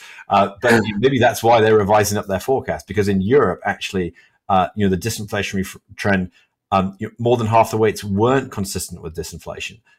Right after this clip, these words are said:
Speaker 1: And so that, you know, that, that was troubling. Um, interestingly, uh, and obviously it's not impacting, uh, the way they're making their decisions yet, but also in Japan, uh, you know, the, there's still more than half the weights, um, weren't showing, uh,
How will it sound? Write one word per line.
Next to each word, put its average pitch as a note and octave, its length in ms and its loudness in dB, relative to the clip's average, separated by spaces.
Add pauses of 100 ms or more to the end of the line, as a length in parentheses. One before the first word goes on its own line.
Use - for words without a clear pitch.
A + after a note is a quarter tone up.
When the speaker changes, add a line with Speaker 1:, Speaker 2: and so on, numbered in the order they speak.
Speaker 1:
And F2+ 120 -8
so G2+ 100 -4
that, G2+ 160 0
you A2 80 -4
know, F#2+ 60 -2
that, G#2+ 240 2
that G#2 240 2
was F2+ 120 -8
troubling. E2 440 -8 (280)
Um, F#3+ 280 -6
interestingly, F2 960 -6 (260)
uh, F#2 220 2
and G2 120 0
obviously G2 220 -4
it's E2 140 -10
not G#2 140 -4
impacting, F#2 680 -4
uh, F2+ 260 0
the F2+ 120 -4
way F#2+ 120 2
they're F2+ 140 -2
making F2 300 -4
their E2 80 -6
decisions A#2 460 -8
yet, E2+ 220 -2 (240)
but - 120 -10
also - 280 2
in G#2 140 0
Japan, F#2 760 -8 (400)
uh, F2 160 2 (100)
you G2+ 140 -2
know, F2+ 60 -2
the, G2 140 2
there's G2 280 -2
still A#2+ 280 0
more G#2 220 2
than F#2 120 0
half G#2+ 480 -2
the G2 80 -4
weights, F#2+ 600 -4 (280)
um, F2+ 340 -2
weren't G#2 440 -2
showing, F2 560 -2 (260)
uh, F2 160 -8